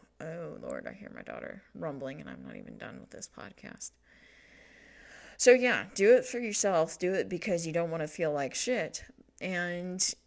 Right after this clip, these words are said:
frame it not as, "I have to stop eating X Y Z because I can't, I can't anymore." Frame it as, "I don't eat X Y Z." Like me with the jelly beans.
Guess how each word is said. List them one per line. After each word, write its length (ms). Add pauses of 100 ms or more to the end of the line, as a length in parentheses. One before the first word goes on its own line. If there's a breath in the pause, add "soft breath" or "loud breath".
frame 360
it 120
not 220
as, 520 (600 loud breath)
"I 140
have 520
to 200
stop 420
eating 640 (800)
X 260
Y 200
Z 400 (360 loud breath)
because 360
I 120
can't, 640 (280)
I 80
can't 480
anymore." 460 (240 loud breath)
Frame 260
it 80
as, 460 (160)
"I 160 (120)
don't 520
eat 300
X 240
Y 160
Z." 200
Like 140
me 160
with 100
the 80
jelly 300
beans. 360